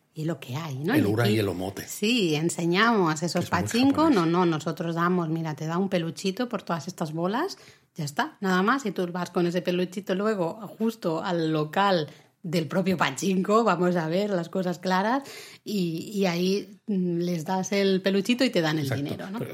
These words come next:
Speaker 2: como
Speaker 1: Es
Speaker 2: decíamos,
Speaker 1: absurdo.
Speaker 2: echa la ley, echa la trampa. Y es
Speaker 1: Total.
Speaker 2: decir, los japoneses no son tampoco
Speaker 1: Santos.
Speaker 2: extraterrestres ni santos.
Speaker 1: Mm.
Speaker 2: Pero,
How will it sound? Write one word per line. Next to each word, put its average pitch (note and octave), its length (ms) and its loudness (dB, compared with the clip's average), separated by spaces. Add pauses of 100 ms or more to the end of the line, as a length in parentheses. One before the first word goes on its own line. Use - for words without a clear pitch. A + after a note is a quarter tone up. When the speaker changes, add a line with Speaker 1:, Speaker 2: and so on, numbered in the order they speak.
Speaker 2:
como A#2+ 200 2
Speaker 1:
Es A#2 80 6
Speaker 2:
decíamos, E3 340 2
Speaker 1:
absurdo. C3 160 0
Speaker 2:
echa D3 120 2
la C3 80 2
ley, B2 160 2
echa C3 180 -2
la A2 140 0
trampa. G2+ 300 -6
Y - 60 -2
es F#2 40 -2
Speaker 1:
Total. A#2+ 140 -2
Speaker 2:
decir, B2 180 0
los G2+ 140 -2
japoneses A2 600 -4
no G#2+ 220 -2
son G#2 880 -2
tampoco G2+ 680 -4
Speaker 1:
Santos. - 320 -20
Speaker 2:
extraterrestres A2+ 1040 2
ni G#2 100 2
santos. A#2 460 0
Speaker 1:
Mm. - 80 -20
Speaker 2:
Pero, F3+ 420 4